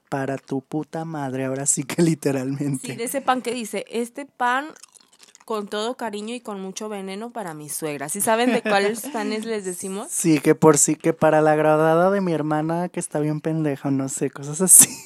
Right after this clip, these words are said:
Speaker 1: <laughs>
Speaker 2: Que traen mensajitos así, ya saben, picarones.
Speaker 1: Picarones, pi-, la picardía que es tan
Speaker 2: Mexicana.
Speaker 1: Claro que sí. No, pero sí, ya, este, bueno, dejando ya de lado la feria, ya acabamos con la feria, ya acabamos con... ¿con qué?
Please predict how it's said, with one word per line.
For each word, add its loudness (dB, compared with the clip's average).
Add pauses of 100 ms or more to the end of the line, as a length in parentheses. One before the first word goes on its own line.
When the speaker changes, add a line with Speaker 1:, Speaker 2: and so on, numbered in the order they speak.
(260)
Speaker 1:
<laughs> -20
Speaker 2:
Que -10
traen -6
mensajitos -8
así, -10
ya -4
saben, -6
picarones. -10
Speaker 1:
Picarones, 0
pi-, 0
la 2
picardía -4
que -8
es -6
tan -10
Speaker 2:
Mexicana. -10 (160)
Speaker 1:
Claro -2
que -10
sí. -2 (440)
No, 8
pero 2
sí, -4
ya, 4
este, -4
bueno, 2
dejando -2
ya -2
de -2
lado -2
la -4
feria, -12
ya -10
acabamos -8
con -8
la -12
feria, -6
ya 0
acabamos -6
con... -10 (160)
¿con -10
qué? -8